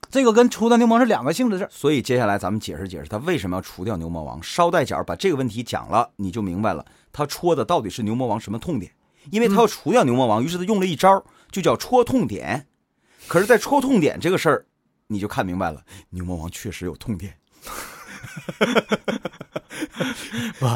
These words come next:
Speaker 1: 这个吧，
Speaker 2: 哎。
Speaker 1: 你看，如果说他跟牛魔王有仇的事儿吧，哈，我也可以理解，对吧？
Speaker 2: 啊。
Speaker 1: 虽然说他俩是结拜兄弟，但是你看，因为后来发生那么多事儿，
Speaker 2: 嗯。
Speaker 1: 当天宫的时候他也没帮忙，呃，
Speaker 2: 你说的太对了。
Speaker 1: 五百年也没来看他。
Speaker 2: 你说的太对了。
Speaker 1: 嗯。
Speaker 2: 第一，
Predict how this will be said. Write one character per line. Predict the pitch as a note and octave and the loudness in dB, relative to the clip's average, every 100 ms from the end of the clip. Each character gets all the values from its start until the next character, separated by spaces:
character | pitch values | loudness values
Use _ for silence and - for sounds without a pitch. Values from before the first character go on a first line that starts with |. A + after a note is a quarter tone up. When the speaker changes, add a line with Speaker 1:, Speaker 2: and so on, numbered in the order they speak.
| A2 F3 E3+ | -4 -12 -4
Speaker 1:
这 | - D#3 | 4 6
个 | |
吧， | C3+ A#2+ | 6 4
Speaker 2:
哎。 | |
Speaker 1:
你 | C3+ | 6
看， | E3+ D#3+ D3 - | 6 4 0 0
如 | D#3+ | 6
果 | E3+ | 6
说 | D#3 | 6
他 | E3 | 4
跟 | E3+ | 2
牛 | E3 | 2
魔 | |
王 | E3+ | 2
有 | B2 | 2
仇 | - - G#2+ | -2 -4 -2
的 | D3 | 0
事 | |
儿 | D#3 | 0
吧， | A#2 | 0
哈， | G2 | -2
我 | G2 B2+ | 0 0
也 | |
可 | B2+ | 0
以 | B2 | -4
理 | G#2+ | -2
解， | C#3 C3+ - - | -4 -6 -10 -4
对 | B2+ | -2
吧？ | A#2 - | -2 -4
Speaker 2:
啊。 | - | -2
Speaker 1:
虽 | E3 | 4
然 | F3 | 4
说 | E3+ | 6
他 | D#3+ | 4
俩 | C#3+ | 4
是 | B2 | 2
结 | C3+ | 2
拜 | C#3 | 0
兄 | C3+ A#2+ | 0 -2
弟， | A2+ G2 | -4 -4
但 | - C#3+ | 0 0
是 | |
你 | C3 | 2
看， | A2 C3+ B2+ - _ - | 0 0 -2 -14 _ -4
因 | C3+ | -2
为 | |
后 | C3+ | 2
来 | D3+ | 2
发 | C#3 | 4
生 | C3+ | 2
那 | C#3 | 2
么 | |
多 | C3+ | 0
事 | C3 | 2
儿， | E3 G2+ | 2 0
Speaker 2:
嗯。 | _ _ | _ _
Speaker 1:
当 | - C#3 | -2 0
天 | C#3+ | 2
宫 | C#3 | 2
的 | C3+ | 2
时 | |
候 | B2+ | 0
他 | C3 | 0
也 | C3 | -2
没 | A#2 B2 | -2 0
帮 | B2 | 0
忙， | A#2+ G2 A#2+ A2 _ - - | 0 0 -2 -4 _ -20 -10
呃， | A#2+ | -2
Speaker 2:
你 | A2 | 0
说 | A#2 E3+ | 2 0
的 | E3+ | 0
太 | C#3 | 0
对 | |
了。 | D3+ | 4
Speaker 1:
五 | |
百 | F3+ | 6
年 | D3+ C#3+ | 6 4
也 | D#3 | 4
没 | C#3+ | 2
来 | D3+ | 0
看 | F3+ F3+ | 2 2
他。 | C3 | 2
Speaker 2:
你 | G#2+ B2 | 0 0
说 | - F#3 | 0 -2
的 | |
太 | E3+ - D#3 | -2 -2 -2
对 | B2 | 0
了。 | E2+ - | -2 -4
Speaker 1:
嗯。 | D3 C#3 - _ _ _ _ | -2 -4 -6 _ _ _ _
Speaker 2:
第 | - F#3+ | -2 -2
一， | G3 | -2